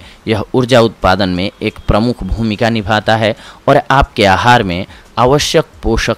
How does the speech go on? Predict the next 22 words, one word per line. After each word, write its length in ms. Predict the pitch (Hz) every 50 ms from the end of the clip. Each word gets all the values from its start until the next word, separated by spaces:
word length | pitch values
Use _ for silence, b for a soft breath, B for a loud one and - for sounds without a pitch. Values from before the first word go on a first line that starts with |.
| - - -
तत्व 260 | 104 90 - - 87
का 180 | - - 101 110
प्रतीक 480 | - - - - - - 131 95 - -
है। 220 | - 80 76 76 B B B B B B -
कुंदरू 300 | - 196 214 202 220 247
अपने 300 | 196 139 - - 101 98
पोषक 440 | - - - 131 139 - - 156 143 - -
तत्वों, 400 | - 85 - - - 95 92 95 92 B B B - -
विटामिन 580 | 95 107 110 - 120 117 120 110 90 90 95 98 - - -
और 180 | 123 127 127 - - -
एंटीऑक्सीडेंट्स 920 | 156 165 175 160 175 143 104 - - - 107 92 92 123 127 123 - - -
के 140 | - 98
साथ 400 | 90 - - 87 85 95 - - - - _ -
तंत्रिका 440 | 165 170 175 160 165 170 - 170 160
तंत्र 340 | - - 101 98 92 - 90
को 160 | 87 - 110
मजबूत 540 | 127 135 135 131 120 107 104 101 123 123 -
करने 320 | - 104 92 87 90 85
में 140 | 82 85 92 107
मदद 400 | 117 110 104 104 85 98 87 -
करते 340 | - 87 78 - - 78
हैं। 260 | 78 78 82 78 80